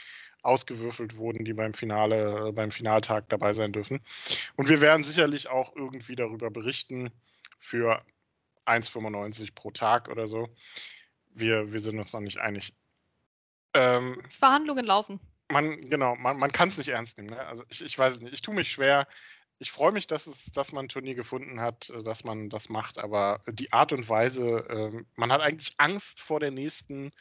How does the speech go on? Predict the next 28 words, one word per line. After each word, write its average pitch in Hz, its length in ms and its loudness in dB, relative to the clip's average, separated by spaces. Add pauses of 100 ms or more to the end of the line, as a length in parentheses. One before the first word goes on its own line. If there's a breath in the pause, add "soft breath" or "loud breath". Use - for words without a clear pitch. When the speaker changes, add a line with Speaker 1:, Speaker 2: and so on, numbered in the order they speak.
(320 soft breath)
Speaker 1:
Nachricht 127 500 2
zu - 80 -12
diesem 107 240 -14
Turnier. - 340 -20 (920 soft breath)
Speaker 2:
Ja, 262 380 -2
vielleicht 285 300 4
auch 247 100 0
Angst 330 320 0
vor 302 100 2
der 277 120 2
nächsten 277 400 0
Nachricht 294 340 4
im 277 120 -2
Snooker - 360 0
allgemein. 277 500 4
Aber 254 220 -2
wir 285 140 -2
sind 311 120 -4
ja, 311 360 0
wir, 247 160 -8
wir 240 320 -6
sind 330 140 -4
ja 330 120 6
verfolgt 294 600 2
von 311 180 -4
schlechten 320 400 2
Nachrichten, 262 540 2
oder? 262 200 6